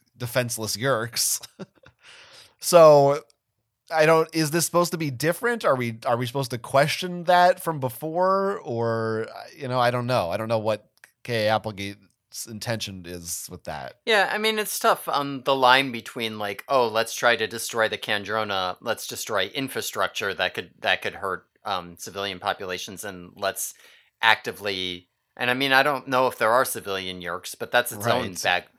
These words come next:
Speaker 2: you know,
Speaker 1: Yeah,
Speaker 2: that's
Speaker 1: I,
Speaker 2: its
Speaker 1: I
Speaker 2: own problem, because that, that's often, that's so often used as a justification for real war crimes, to be like, "There is no civilian population. The civilian population is working the industry, which provides the machines of war," or something like that. So it's okay to terror bomb them.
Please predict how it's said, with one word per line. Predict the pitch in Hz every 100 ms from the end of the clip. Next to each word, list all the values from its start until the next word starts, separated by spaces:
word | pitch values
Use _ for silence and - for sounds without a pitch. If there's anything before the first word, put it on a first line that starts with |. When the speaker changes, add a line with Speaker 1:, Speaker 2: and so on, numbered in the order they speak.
| _ -
Speaker 2:
you | 110
know, | 95 92
Speaker 1:
Yeah, | 180
Speaker 2:
that's | 175 175
Speaker 1:
I, |
Speaker 2:
its | 180
Speaker 1:
I |
Speaker 2:
own | 190 135
problem, | 233 247 175 95 - - -
because | - 156 175 143
that, | 175 165
that's | 180 180 -
often, | 165 175 196 160 139
that's | 165 165
so | 185 165
often | 156 160 131
used | 139 139
as | 113
a |
justification | 104 131 - 120 117 123 117
for | 113 123
real | 101 147 123
war | 92 82
crimes, | - 73 85
to | -
be | 104
like, | 101 101
"There | 131
is | 139 131
no | 104
civilian | 92 - 92 87 82 82
population. | 95 82 87 78 78 95
The | 82
civilian | - 107 117 123
population | 113 113 120 107 107 - 104
is | 101
working | 113 107 120 104 104 - - _
the | - 123
industry, | 151 139 113 - 101 107
which | 104 107 -
provides | - 113 110 107 110
the | -
machines | 110 110 123 110 107
of | 90
war," | 135 113 85
or |
something | 85 101 87 92
like | 82 -
that. | 80
So | - 113
it's | -
okay | 113 131 110
to | 104 95
terror | - 127 87
bomb | 87 80 82
them. | 85 87